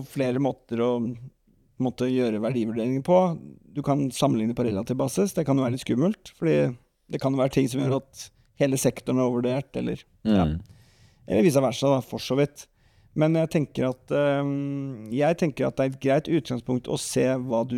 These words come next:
Speaker 1: som investor på en måte, hva, hva er det du får da? Eller hva er, hva er status i dag? Og det er klart at når banken er priset en rabatt på bokførte verdier, så er det en, ofte et utgangspunkt på flere ting. Punkt en er at du kanskje,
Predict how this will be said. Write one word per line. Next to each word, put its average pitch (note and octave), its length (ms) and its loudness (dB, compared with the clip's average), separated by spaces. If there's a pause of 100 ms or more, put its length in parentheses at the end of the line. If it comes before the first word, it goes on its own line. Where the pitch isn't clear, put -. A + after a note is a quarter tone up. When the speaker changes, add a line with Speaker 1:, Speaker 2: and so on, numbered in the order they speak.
Speaker 1:
som C3 200 -2
investor C3 500 -2
på C#3 80 0
en C#3 80 4
måte, C#3 220 -2 (520)
hva, D3 120 2 (100)
hva C#3+ 180 2
er C#3+ 80 0
det D#3 80 2
du D3+ 80 -2
får F#3+ 240 4
da? - 40 -4 (180)
Eller C#3+ 160 -2
hva C3+ 160 2
er, C3+ 180 -4
hva C#3 140 2
er C#3+ 80 -4
status C3 340 -4
i D#3 80 2
dag? F3+ 160 2
Og D#3 60 0
det D#3 60 -2
er - 60 -4
klart D3 200 0
at - 120 -14 (480)
når D#3+ 160 4
banken C#3+ 380 0
er D3 80 -2
priset C3 260 0
en C3 120 0
rabatt C#3 420 -4
på D3 160 4 (200)
bokførte C3+ 520 -4
verdier, D#3+ 360 4 (200)
så - 160 0
er D#3+ 80 2
det C#3 80 2
en, C3+ 140 2 (420)
ofte C3+ 400 -2
et - 80 -14 (400)
utgangspunkt B2+ 460 -4
på C3+ 140 0 (340)
flere A#2+ 200 0
ting. D#3+ 460 2
Punkt D3+ 240 2
en E3 160 4
er C3+ 140 0
at - 100 -20
du C3 180 -6
kanskje, B2+ 540 0